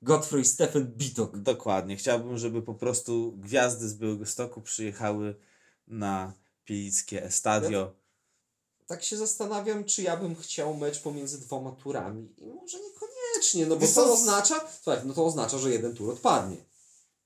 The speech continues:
Speaker 2: Z jednej strony tak, ale z drugiej strony nie uważasz, że to też byłaby fajna
Speaker 1: Też
Speaker 2: przygoda?
Speaker 1: fajne, oczywiście takie święto, bo to,
Speaker 2: Tak.
Speaker 1: te mecze były,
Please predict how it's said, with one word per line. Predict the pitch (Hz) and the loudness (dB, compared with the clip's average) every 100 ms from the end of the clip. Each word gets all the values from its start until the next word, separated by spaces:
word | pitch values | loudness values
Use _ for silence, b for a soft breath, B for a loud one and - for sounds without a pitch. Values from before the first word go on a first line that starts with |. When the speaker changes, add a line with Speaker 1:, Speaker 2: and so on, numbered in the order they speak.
| _ _ | _ _
Speaker 2:
Z | 120 131 | -2 0
jednej | 220 285 | 2 2
strony | 330 330 349 | 2 2 2
tak, | 349 262 202 190 | 6 6 6 2
ale | 196 | 0
z | - | 0
drugiej | 254 269 254 | -4 0 0
strony | 269 247 233 | 2 2 2
nie | 208 | 0
uważasz, | 180 185 175 | 4 4 4
że | 165 | 0
to | 170 175 | 0 0
też | 170 175 151 | 0 -2 0
byłaby | 160 156 151 | 2 2 2
fajna | 160 156 143 | 0 0 0
Speaker 1:
Też | - | 2
Speaker 2:
przygoda? | 508 - - | 6 8 8
Speaker 1:
fajne, | 277 269 | 8 8
oczywiście | 277 269 330 - | 4 0 2 0
takie | - 117 | 0 0
święto, | - 117 135 147 131 | 0 2 0 0 -4
bo | 98 | -6
to, | 101 | 2
Speaker 2:
Tak. | 349 320 202 151 | 4 6 4 4
Speaker 1:
te | |
mecze | 139 156 202 | 4 2 2
były, | 185 254 151 | 4 4 4